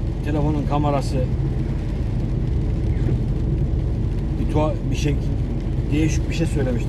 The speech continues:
O şekilde çekiyor." demişti. Kardeşim, benim aynanın kamerası bile göstermiyor yağmurda. Telefonun kamerası ne yapsın yani? Düşün yani, koskoca Mercedes'in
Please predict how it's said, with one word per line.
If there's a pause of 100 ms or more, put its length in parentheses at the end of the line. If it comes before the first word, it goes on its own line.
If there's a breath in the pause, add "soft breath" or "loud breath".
(120)
O
şekilde
çekiyor."
demişti. (580)
Kardeşim,
benim (140)
aynanın
kamerası
bile
göstermiyor
yağmurda. (320)
Telefonun
kamerası
ne
yapsın
yani? (2500)
Düşün
yani,
koskoca
Mercedes'in